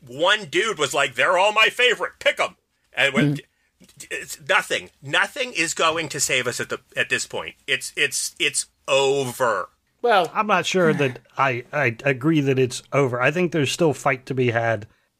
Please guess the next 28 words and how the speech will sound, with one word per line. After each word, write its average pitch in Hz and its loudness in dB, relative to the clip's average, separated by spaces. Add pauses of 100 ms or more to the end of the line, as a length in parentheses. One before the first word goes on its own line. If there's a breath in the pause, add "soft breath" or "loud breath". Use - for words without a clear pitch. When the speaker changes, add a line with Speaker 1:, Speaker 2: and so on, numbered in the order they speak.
(100)
Speaker 2:
I 165 2
am 226 4
Speaker 4:
Uh, 185 2
Speaker 2:
worried, 151 4
though. 117 -4 (240)
I'll 156 -2
give 170 0
you 160 4
that. 175 2
I 196 4
would 190 0 (400)
not 190 0
be 185 2
being 175 2
truthful 180 0
if 139 0
I 165 2
hadn't 160 0
looked 170 -2
into, 165 2
you 160 2
know, 147 2
emigrating 156 2
to 156 -8
the 156 -4
U 151 2
K. 151 0
<laughs> 185 0